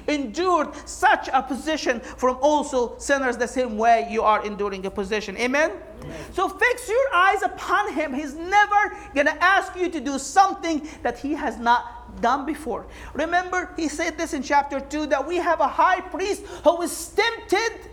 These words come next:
Speaker 1: in, in how many ways? In all ways, like you and me, except the fact that he did not sin, right? Jesus has been through it all. Jesus has been through it all, and he endured, and he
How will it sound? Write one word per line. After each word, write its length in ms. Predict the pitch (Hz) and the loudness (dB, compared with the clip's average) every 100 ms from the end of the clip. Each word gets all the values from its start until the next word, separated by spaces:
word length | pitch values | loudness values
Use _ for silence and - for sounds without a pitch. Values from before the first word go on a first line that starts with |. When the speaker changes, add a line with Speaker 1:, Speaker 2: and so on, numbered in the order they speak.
| - | -6
Speaker 1:
in, 160 | 285 285 - | -4 -4 -6
in 160 | 240 | -6
how 280 | 233 247 302 | -2 0 0
many 180 | 285 285 | 0 -2
ways? 400 | 277 302 359 - - - - | 0 0 -2 -8 -18 -14 -6
In 120 | 359 | 0
all 440 | 381 427 453 415 | 6 6 6 2
ways, 400 | 415 440 427 294 | 4 4 4 0
like 280 | 320 349 349 | 4 4 4
you 220 | 349 415 381 | 2 4 4
and 140 | 370 | 2
me, 260 | 415 370 320 | 0 0 -2
except 460 | - - 370 381 | -6 2 2 2
the 80 | 330 | -2
fact 360 | - 311 302 294 | 0 0 0 0
that 160 | 277 | -4
he 160 | 269 269 | -6 -6
did 160 | 254 | -6
not 400 | 226 226 220 - - - | 0 0 0 -6 -18 -18
sin, 580 | - - 381 453 339 196 - - - - - - - | -16 -4 2 4 2 -4 -16 -18 -20 -18 -20 -18 -2
right? 340 | 247 285 440 - - - - - - - | 4 6 6 0 -10 -16 -18 -18 -18 -16
Jesus 600 | - 339 440 440 440 440 | -6 2 2 4 2 0
has 220 | - 269 254 | 0 0 0
been 280 | 277 294 | -4 -4
through 460 | 302 220 226 226 220 | -6 -2 0 0 -2
it 200 | 202 - | -4 -6
all. 360 | 185 175 160 175 - - - - - - | -4 -4 -4 -8 -14 -20 -20 -20 -20 -6
Jesus 560 | 269 302 294 269 254 - - - | -2 0 2 0 0 -6 -16 -4
has 200 | 202 196 | -4 -2
been 180 | 214 | -4
through 280 | 208 190 196 | -4 -6 -6
it 100 | 185 | -6
all, 180 | 185 180 | -4 -4
and 160 | 202 196 | -4 -6
he 200 | 233 220 | -8 -8
endured, 600 | 202 170 240 226 185 180 - - | -8 -8 -6 -6 -6 -10 -16 -10
and 160 | 190 175 | -8 -6
he 240 | 196 196 | -6 -6